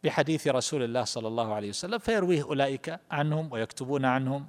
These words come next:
الحديث. هكذا كان عمل الناس حينئذ.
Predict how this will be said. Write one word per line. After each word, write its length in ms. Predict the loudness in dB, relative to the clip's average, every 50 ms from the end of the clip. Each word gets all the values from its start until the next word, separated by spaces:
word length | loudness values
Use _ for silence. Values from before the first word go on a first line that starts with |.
| -14 _ -12
الحديث. 460 | -10 -6 -4 -4 -2 -2 -4 -6 -6 -8 -14 -20 -20 _ -2
هكذا 380 | 0 0 0 0 0 0 0
كان 340 | -2 -2 -4 -4 -4 -4 -8 -12 _ _ _ _ _ _ _ _ -8
عمل 440 | -4 -2 0 0 0 0 -2 -4 -8 -12 _ _ _ _ _ _ _ _ _ _ _ -6 -4
الناس 600 | -2 0 0 -2 -2 -2 -4 -6 -6 -8 -8 -10 _ _ _ _ _ _ _ _ _ _ _ _ _ _ _ _ _ -10
حينئذ. 480 | -4 -2 0 0 0 0 -2 -4 -8